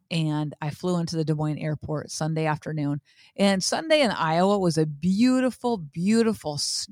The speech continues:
the snow was heavy. It was, uh, it was heavy on the trees. And I w-, as I pulled out of the airport, I looked over to the left,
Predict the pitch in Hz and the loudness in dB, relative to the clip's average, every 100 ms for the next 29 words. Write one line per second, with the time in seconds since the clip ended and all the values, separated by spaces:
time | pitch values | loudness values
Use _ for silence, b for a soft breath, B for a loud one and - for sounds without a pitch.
0 | 160 160 156 - 202 233 214 143 - - | -8 -6 -4 -4 0 2 2 0 -4 0
1 | 202 208 214 160 147 156 - 160 156 - | 0 2 0 -2 -4 -8 -6 -6 -6 -2
2 | 196 196 196 185 147 - 175 185 185 b | -2 0 -2 -2 -6 -6 -4 -4 -6 b
3 | b b b b b 220 226 - 202 185 | b b b b b 0 2 2 0 0
4 | - 185 175 - 277 262 202 196 175 - | 0 2 0 2 0 2 2 0 0 -2
5 | 196 - 156 - - 180 196 233 240 214 | -4 -2 -6 -6 -4 -4 -2 -2 -2 -2
6 | 180 - 156 165 190 | -4 -6 -4 -2 -2